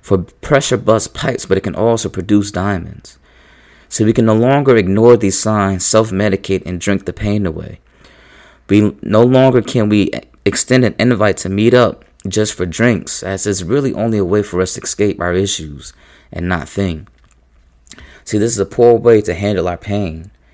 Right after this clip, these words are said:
In these moments, we need to be encouraged to not confide in our vices.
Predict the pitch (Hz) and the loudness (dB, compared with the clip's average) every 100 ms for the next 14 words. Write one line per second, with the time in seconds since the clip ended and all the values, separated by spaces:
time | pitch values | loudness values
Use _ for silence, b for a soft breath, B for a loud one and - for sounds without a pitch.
0 | b b b b b b b 117 131 147 | b b b b b b b 0 2 2
1 | 127 104 101 101 85 80 - - 104 110 | 2 0 0 0 0 -6 -10 -6 -2 -2
2 | - 92 104 87 - 120 110 98 - 95 | -2 -4 -4 -6 -2 0 2 0 -4 -6
3 | 104 - 117 90 - 113 117 101 90 78 | -6 -6 -10 -10 -8 -8 -8 -6 -6 -8
4 | 82 80 - - - - | -10 -10 -14 -16 -20 -20